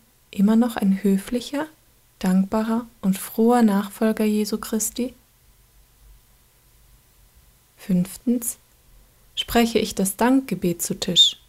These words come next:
ob Gäste da sind oder nicht, zu Hause oder im Restaurant? Sechstens,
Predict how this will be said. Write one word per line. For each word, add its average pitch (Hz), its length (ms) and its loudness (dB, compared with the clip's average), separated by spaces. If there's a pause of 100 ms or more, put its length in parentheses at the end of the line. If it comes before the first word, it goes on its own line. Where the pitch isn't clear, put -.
(140)
ob - 220 -12
Gäste 180 340 -4
da 208 240 2
sind 208 220 0
oder 185 200 -4
nicht, 208 380 -2 (240)
zu 185 220 -2
Hause 240 400 2 (180)
oder 233 220 0
im 185 140 -2
Restaurant? 180 580 -4 (2500)
Sechstens, - 760 -2